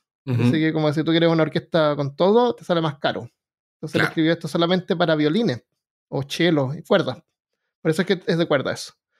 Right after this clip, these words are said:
Speaker 2: Eh, el Herrmann pensó que el color de un solo tono de la banda sonora, solamente con cuerdas,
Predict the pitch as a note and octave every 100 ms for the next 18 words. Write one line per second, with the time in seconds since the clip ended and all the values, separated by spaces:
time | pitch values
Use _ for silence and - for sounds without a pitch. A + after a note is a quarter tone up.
0 | _ _ _ _ _ - D#3 D3+ D3+ -
1 | E3+ E3+ E3+ G#3 G#3 G#3+ G#3+ - G#3 G3+
2 | F#3 F3+ E3 G3 F3+ D#3 - - D#3+ D#3+
3 | D#3 E3+ - F3+ F3+ D#3+ D3 B2 C3+ C#3
4 | _ - C#3+ D3 D#3 D3 E3+ D#3 B2+ C3
5 | C3 C#3 C#3+ D#3 D3 C#3+ D#3+ E3 F#3 G3